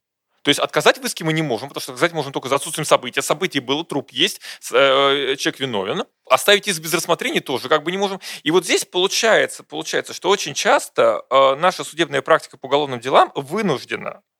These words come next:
вынуждена возмещать, субсидиарно возмещать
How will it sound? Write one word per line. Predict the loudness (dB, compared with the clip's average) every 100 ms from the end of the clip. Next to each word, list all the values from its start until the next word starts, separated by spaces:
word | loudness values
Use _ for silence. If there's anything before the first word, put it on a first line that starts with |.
| _ _ -20 -12
вынуждена | 0 0 0 -4 -2 -2
возмещать, | -4 -2 0 0 -2 -2 2 2 2 -2 -18 _
субсидиарно | -14 -10 -2 4 6 4 0
возмещать | -6 -6 -6 0 2 2 0